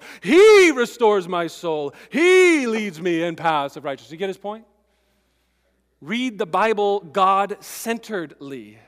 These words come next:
Read Psalm sixteen and see if you don't see the same idea. Sure, we could emphasize the personal pronouns of,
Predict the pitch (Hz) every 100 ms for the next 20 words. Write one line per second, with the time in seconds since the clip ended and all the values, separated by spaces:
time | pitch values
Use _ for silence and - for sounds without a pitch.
0 | _ _ _ _ _ _ _ _ _ -
1 | 247 262 208 254 254 233 - - - 254
2 | 247 214 - 247 247 208 214 226 - 233
3 | 226 196 - 208 208 202 180 180 170 214
4 | 262 180 - 220 320 277 208 185 - 170
5 | 160 - 147 139 135 - 151 - 135 123
6 | 147 135 123 110 117 127